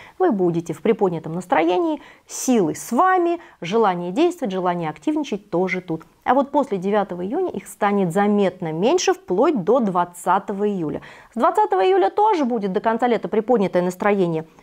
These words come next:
но оно будет больше связано с желанием поговорить, а не действовать. Поэтому, если нужны конкретные весомые шаги, до девятого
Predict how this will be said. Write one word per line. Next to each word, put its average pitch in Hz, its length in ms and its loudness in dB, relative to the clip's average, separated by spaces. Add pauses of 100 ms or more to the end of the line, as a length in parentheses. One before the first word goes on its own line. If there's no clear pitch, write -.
(260)
но 392 380 2 (180)
оно 214 220 -2
будет 220 260 -4
больше 214 360 -2
связано 214 480 0
с 185 40 -2
желанием 214 440 2
поговорить, 196 520 0
а 214 60 0
не 220 140 0
действовать. 208 460 -2
Поэтому, 233 420 0
если 185 460 -2 (340)
нужны 185 200 -4
конкретные 175 840 -4
весомые 170 560 -2
шаги, 226 400 -2 (460)
до 190 200 0
девятого 156 640 -2